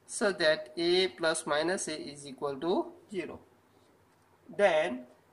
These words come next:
minus A is called additive inverse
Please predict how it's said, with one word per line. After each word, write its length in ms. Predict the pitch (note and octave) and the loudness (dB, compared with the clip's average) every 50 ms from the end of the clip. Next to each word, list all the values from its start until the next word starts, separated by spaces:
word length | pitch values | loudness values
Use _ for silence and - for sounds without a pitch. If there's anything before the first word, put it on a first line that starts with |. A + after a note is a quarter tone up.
| _ _ _ _ _ _ - - | _ _ _ _ _ _ -18 -12
minus 640 | C#3+ D3 D3 D3+ E3 F3+ A3 A#3 B3 B3+ - - | -4 0 2 2 2 2 2 2 0 0 -2 -6
A 420 | - - - D3 C#3+ D3 D#3+ G3+ - - - _ _ _ _ _ _ _ _ _ _ _ _ _ _ _ _ _ _ - | -8 -10 -10 -10 -8 -8 -10 -10 -12 -16 -20 _ _ _ _ _ _ _ _ _ _ _ _ _ _ _ _ _ _ -10
is 280 | D3+ D#3 D#3+ E3 - - | -8 -8 -8 -8 -8 -4
called 580 | - G3 E3+ D#3+ E3 E3+ F#3 G3 A3 B3 - - - _ _ _ _ _ _ _ _ _ _ _ _ _ _ _ _ _ _ _ _ - | 0 4 4 6 6 4 2 0 -4 -6 -12 -16 -20 _ _ _ _ _ _ _ _ _ _ _ _ _ _ _ _ _ _ _ _ -6
additive 640 | D3+ C#3 C#3+ C3+ D3+ D#3 D3+ - G3 A3 - - | -4 -4 -4 -4 -8 -12 -10 -8 -8 -8 -8 -8
inverse 560 | - A3+ B3 B3 A#3 F#3+ D#3+ D3 - - - | -6 -4 -2 0 0 0 -2 -2 -6 -10 -10